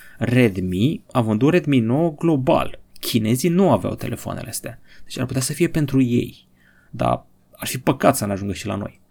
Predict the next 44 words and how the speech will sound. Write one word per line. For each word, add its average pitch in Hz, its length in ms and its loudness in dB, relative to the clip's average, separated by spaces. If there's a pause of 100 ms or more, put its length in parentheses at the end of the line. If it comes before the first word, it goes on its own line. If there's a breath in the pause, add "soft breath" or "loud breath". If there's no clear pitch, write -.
(640 loud breath)
Și - 200 -2
a 170 100 4
mai 165 200 2
sosit 156 560 0
și 127 600 0
încă 202 340 4
un 113 80 4
membru 110 220 0
al 113 80 0
familiei, 156 680 0
Redmi 156 500 0
Note 143 360 0
nouă 135 320 2
patru 123 460 0
G. 98 80 -6 (560)
Este, - 180 -4
este 131 160 2
battery 101 320 2
phone 98 240 -4
foarte 107 280 -8
clar. 123 320 -2
Îmi 160 100 -4
place 175 200 0
cum 160 140 2
arată 160 240 2
spatele, 135 420 2
culmea. 127 560 2 (320 soft breath)
Foarte - 300 -2
interesantă 98 520 -4
abordarea 101 460 -2
asta. 147 200 -2
Văd 139 140 -2
că - 60 -2
e - 40 2
la 156 60 2
mod 143 200 2
acum 107 220 -2
să - 120 -6
pui - 180 -8
un 110 120 0
logo 104 220 2
de 98 80 0
la 98 100 0
mare. 101 400 0